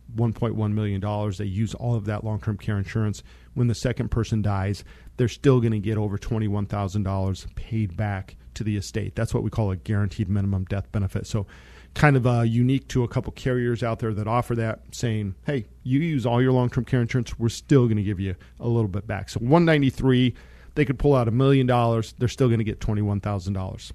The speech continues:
So one ninety-three in, they pull out a million, they still get twenty-one thousand dollars. So you just break that back. You say, "Well,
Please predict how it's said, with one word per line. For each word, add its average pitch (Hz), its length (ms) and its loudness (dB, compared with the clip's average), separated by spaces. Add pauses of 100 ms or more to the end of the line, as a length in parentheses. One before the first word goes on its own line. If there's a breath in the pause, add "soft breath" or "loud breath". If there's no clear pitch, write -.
So 117 100 -2
one 117 200 2
ninety-three 117 480 0
in, 135 200 0
they - 100 -6
pull 117 220 0
out 110 100 2
a 104 40 -2
million, 113 420 0
they 113 80 -4
still 113 200 -2
get 101 140 -6
twenty-one 101 320 -2
thousand 95 340 -6
dollars. - 180 -10
So 139 100 2
you 165 140 4
just 175 220 0
break 131 200 2
that 107 140 -2
back. 107 180 0
You 98 60 -8
say, 120 120 0
"Well, 147 260 2